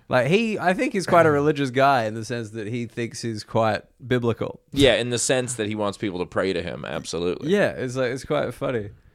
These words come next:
Speaker 1: But yeah, just, it's definitely more of, like, an active thing. Like, even in the U K where, like, I mean, they've got, like, the state religion and, like, the Queen is head of the church or whatever it is.
Speaker 2: Yeah.
Speaker 1: Like, you know,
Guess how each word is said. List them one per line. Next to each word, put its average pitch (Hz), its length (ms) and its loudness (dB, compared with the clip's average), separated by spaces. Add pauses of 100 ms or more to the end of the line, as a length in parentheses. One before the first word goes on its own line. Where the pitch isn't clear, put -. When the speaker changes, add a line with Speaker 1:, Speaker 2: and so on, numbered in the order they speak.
(260)
Speaker 1:
But 127 300 0
yeah, 196 220 2
just, 208 180 -6
it's 190 140 -8
definitely 220 240 2
more 185 160 4
of, 160 60 2
like, 156 120 4
an 131 60 -4
active 151 400 -2
thing. 160 240 2
Like, 117 160 0
even 156 240 0
in 139 100 -2
the 135 80 -4
U 131 160 -2
K 127 300 2
where, 110 160 2
like, 110 240 0
I - 40 -2
mean, 113 140 -2
they've 113 100 -2
got, 117 120 -2
like, 113 140 -6
the - 80 -10
state 120 320 -4
religion 110 440 -2
and, 107 140 -4
like, 104 220 -4
the 117 220 -2 (200)
Queen 110 380 -2
is 107 360 -6 (520)
head 110 200 0
of 110 100 0
the 110 80 0
church 113 480 -2
or 120 40 0
whatever 113 240 2
it 113 80 0
is. 117 200 -2
Speaker 2:
Yeah. 107 220 4
Speaker 1:
Like, 110 80 4
you 117 120 0
know, 113 180 0